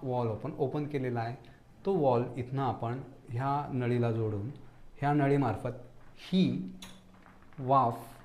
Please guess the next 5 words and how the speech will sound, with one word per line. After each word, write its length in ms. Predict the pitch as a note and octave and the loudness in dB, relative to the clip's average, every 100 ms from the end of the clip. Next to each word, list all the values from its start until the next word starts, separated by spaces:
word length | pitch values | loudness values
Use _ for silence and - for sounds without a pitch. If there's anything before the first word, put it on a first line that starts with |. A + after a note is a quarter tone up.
| - - - - | -20 -20 -14 -8
अशा 220 | A2+ G#2+ | -4 -2
स्वरूपात 380 | G#2+ B2 A#2 A2 - - - - - - - - - | 0 -2 0 -2 -4 -16 -18 -14 -10 -10 -12 -16 -8
आपण 260 | A#2 - C3 - - | -6 -4 -6 -8 -10
घेत 260 | C3+ A#2 A#2 | -2 0 0
असतो. 320 | - - B2 | -4 -6 -8